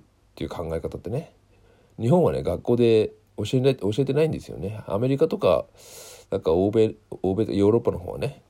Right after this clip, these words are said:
お金、お金の稼ぎ方とか、貯蓄の仕方とか、運用の仕方とかっていうのを学校でちゃんと教えてるみたいですけども、日本ってそれをやってないので、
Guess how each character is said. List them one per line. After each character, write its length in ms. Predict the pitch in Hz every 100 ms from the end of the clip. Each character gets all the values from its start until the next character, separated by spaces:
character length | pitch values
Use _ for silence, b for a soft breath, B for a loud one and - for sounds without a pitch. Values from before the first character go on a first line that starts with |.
| b b b b -
お 100 | 82
金、 320 | 101 98 -
お 80 | 98
金 180 | 104 101
の 140 | 95
稼 260 | 87 95 95
ぎ 80 | 90
方 180 | 90 -
と 120 | 92
か、 500 | 62 60 - - - - -
貯 140 | -
蓄 200 | 85 -
の 60 | 90
仕 100 | -
方 160 | 92 92
と 100 | 85
か、 80 |
運 200 | 73 92
用 100 | 98
の 100 | 95 92
仕 60 |
方 200 | 101 101
と 100 | -
か 100 | 80
っ 80 | 78
て 80 | -
い 40 |
う 20 |
の 40 | -
を 20 |
学 180 | - -
校 120 | 107
で 60 | 101
ち 60 |
ゃ 60 | 120
ん 60 | 110
と 120 | 82
教 140 | 87
え 40 | 92
て 100 | 113
る 80 |
み 100 | 92
た 60 | -
い 20 |
で 60 | -
す 80 | -
け 60 |
ど 80 | -
も、 280 | 78 80 76
日 100 | 92
本 180 | 139 165
っ 20 |
て 80 | 104
そ 100 | 95
れ 100 | 85
を 40 |
や 80 | 80
っ 20 |
て 140 | 76 92
な 100 | 98
い 60 |
の 120 | 90
で、 360 | - 73 58 -